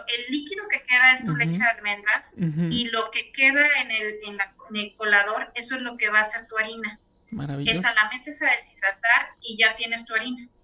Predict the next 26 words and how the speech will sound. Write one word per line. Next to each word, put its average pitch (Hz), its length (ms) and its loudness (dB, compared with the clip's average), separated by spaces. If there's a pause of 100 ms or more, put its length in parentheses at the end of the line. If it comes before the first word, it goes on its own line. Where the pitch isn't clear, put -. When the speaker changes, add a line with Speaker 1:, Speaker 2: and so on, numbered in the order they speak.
(140)
Speaker 2:
Maravilloso. 151 460 -4
Speaker 1:
Que 202 60 6
la 202 160 2
puedes 233 260 4
volver 208 300 4
a 214 100 2
triturar 208 420 2
si 240 200 -12
quieres 214 320 0
en 226 80 -2
la 214 80 6
licuadora 208 580 0
y 190 60 -2
es - 160 -8
una 208 120 -4
maravilla. 208 460 -2
Entonces 233 320 -12
ya 233 160 2
tienes 254 240 -4
la, 226 240 -4
los 233 140 -2
dos 269 200 0
productos 254 540 -4
en 226 140 -8
un 220 80 -10
ratito. 220 400 -8